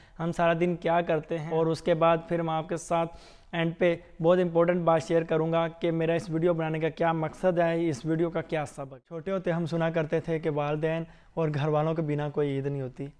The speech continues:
अब हम बाहर आते हैं, अब वाकया ही पता चलता है कि घर वालों के बिना कोई ईद नहीं होती। हम आधे लोग तो अपने कपड़े तक नहीं लेते और आधे लोग तो सिर्फ नमाज़ पढ़ते हैं। हम नमाज़ भी सिर्फ ये है कि फ़र्ज़ है, फ़र्ज़ अदा करने के लिए पढ़ते हैं,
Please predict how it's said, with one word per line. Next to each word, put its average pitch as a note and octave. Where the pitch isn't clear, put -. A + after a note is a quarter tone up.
अब E3
हम E3
बाहर E3
आते D#3+
हैं, D3+
अब D3+
वाकया D#3
ही D#3+
पता E3
चलता D3
है C#3+
कि D3
घर D3
वालों D#3+
के F3
बिना D#3+
कोई D#3+
ईद D3+
नहीं E3
होती। B2+
हम D#3+
आधे E3
लोग E3
तो D#3+
अपने F3
कपड़े D#3+
तक E3
नहीं E3
लेते D3
और E3
आधे E3
लोग E3
तो E3+
सिर्फ F3+
नमाज़ E3
पढ़ते E3
हैं। D3
हम E3+
नमाज़ D#3+
भी F3+
सिर्फ E3
ये D#3
है D#3+
कि D3+
फ़र्ज़ D3+
है, D3+
फ़र्ज़ D#3+
अदा D#3
करने E3+
के F3+
लिए E3
पढ़ते E3
हैं, F3